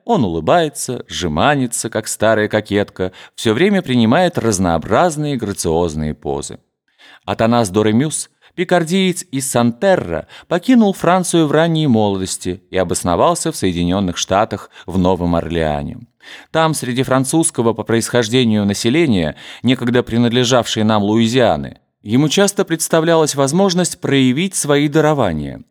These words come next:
Принятый в лучших семьях, он имел успех и смог даже сделать кое-какие сбережения, но лишился их в один прекрасный день благодаря краху самого что ни на есть американского размаха. Это было как раз в тот момент,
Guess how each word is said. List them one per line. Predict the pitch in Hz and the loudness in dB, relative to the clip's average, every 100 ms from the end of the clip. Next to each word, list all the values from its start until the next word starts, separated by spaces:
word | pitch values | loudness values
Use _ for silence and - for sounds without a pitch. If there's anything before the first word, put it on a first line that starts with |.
| _ _ _ _ - | _ _ _ _ -2
Принятый | 131 147 143 139 | 2 2 2 2
в | |
лучших | 139 135 - 120 | 0 0 -2 -4
семьях, | - 190 143 92 - - - | 0 2 2 0 -2 -12 -10
он | - 143 | -2 0
имел | 151 160 | 2 2
успех | 156 - - 202 147 | 0 -2 -2 -2 -2
и | |
смог | 135 175 185 | -2 0 2
даже | 156 147 135 | 2 0 -2
сделать | 131 190 180 - | 2 2 2 0
кое-какие | 185 190 180 175 180 | 0 0 0 -2 -2
сбережения, | 160 185 196 202 185 101 82 76 - - 101 | 0 0 2 2 2 2 -2 -4 -10 -12 -2
но | 104 | 0
лишился | 101 - 208 202 - | 0 0 2 2 0
их | 156 135 | 0 0
в | 110 | 0
один | 104 107 | 0 0
прекрасный | 98 92 101 92 85 82 | -2 -2 -2 -2 -2 -2
день | 135 180 165 - - - | 0 0 -4 -10 -14 -4
благодаря | 135 143 160 175 | -2 0 2 0
краху | - 117 147 185 - 170 160 - - | -2 -2 0 0 -2 -4 -6 -12 -8
самого | - 208 208 170 | 0 2 2 0
что | - 139 | 0 2
ни | 127 | 2
на | 120 | 2
есть | 120 147 - - | 0 -2 -4 -2
американского | 107 104 92 127 139 - 104 101 | 0 0 0 0 0 -2 -4 -2
размаха. | 98 87 82 87 - 73 - _ _ - | 0 0 0 0 -2 -12 -14 _ _ -10
Это | 208 180 | -4 -2
было | 139 170 143 | 0 0 0
как | 127 | -2
раз | 123 123 - | 0 -2 -2
в | |
тот | 113 104 | -4 -2
момент, | 87 87 151 160 | 0 0 2 0